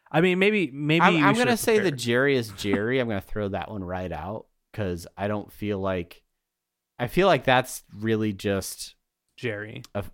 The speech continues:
Speaker 2: somebody developing, uh, you know,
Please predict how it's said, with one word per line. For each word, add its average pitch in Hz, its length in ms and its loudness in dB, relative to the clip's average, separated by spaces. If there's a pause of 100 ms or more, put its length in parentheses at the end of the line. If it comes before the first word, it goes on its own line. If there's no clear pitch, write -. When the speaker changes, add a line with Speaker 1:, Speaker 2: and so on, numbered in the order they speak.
(260)
Speaker 2:
somebody 98 600 -2
developing, 87 840 -6 (380)
uh, - 60 -10
you 95 160 -10
know, 87 240 -6